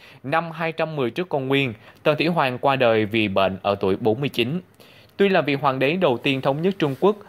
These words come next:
người khởi đầu đế quốc quân chủ Trung Hoa kéo dài gần hai thiên niên kỷ và để lại nhiều công trình khổng lồ cho nhân loại như Vạn Lý Trường Thành,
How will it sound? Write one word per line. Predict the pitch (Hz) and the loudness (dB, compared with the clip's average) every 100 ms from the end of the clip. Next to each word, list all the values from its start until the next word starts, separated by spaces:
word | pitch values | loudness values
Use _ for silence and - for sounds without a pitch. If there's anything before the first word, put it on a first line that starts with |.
| - | -12
người | 143 151 | 0 2
khởi | 147 156 | 2 2
đầu | 143 123 117 - | 4 4 2 0
đế | 131 139 196 - | 0 0 -4 0
quốc | 220 233 - 117 | 0 0 -6 -4
quân | 147 147 135 | 0 0 2
chủ | 127 98 127 - | 2 2 0 -2
Trung | 151 135 | -2 -2
Hoa | 123 127 123 | 0 0 0
kéo | - 135 160 | 0 -2 0
dài | 127 101 | 0 2
gần | 98 107 101 | 0 0 -2
hai | 131 123 | -2 -2
thiên | 123 123 | -2 -2
niên | 120 113 | -2 -2
kỷ | 110 95 143 202 - - - | -2 -2 -4 -8 -16 -20 -4
và | 139 135 131 | 0 2 2
để | 131 | 0
lại | 160 120 | 0 0
nhiều | 113 117 | -2 -2
công | 123 120 | -2 -2
trình | 120 104 | -4 -4
khổng | 107 117 | -4 0
lồ | 135 107 101 | 2 2 2
cho | 117 | 0
nhân | 117 110 | -2 0
loại | 107 95 - - | 2 0 -2 -8
như | 120 117 | -4 -2
Vạn | 107 104 98 | 0 0 0
Lý | 107 160 | -4 -4
Trường | 180 113 | -2 -2
Thành, | 98 110 98 | -2 -4 -4